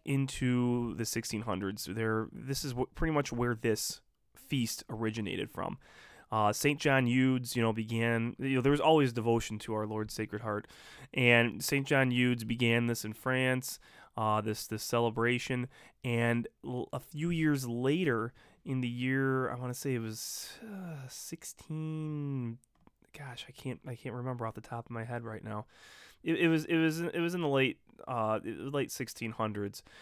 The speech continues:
Um, our Lord Jesus appeared to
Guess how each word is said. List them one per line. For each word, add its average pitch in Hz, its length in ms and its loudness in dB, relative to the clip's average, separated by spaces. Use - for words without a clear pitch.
Um, 104 420 0
our 127 120 0
Lord 131 220 0
Jesus 123 320 -6
appeared 139 800 -4
to 139 580 -4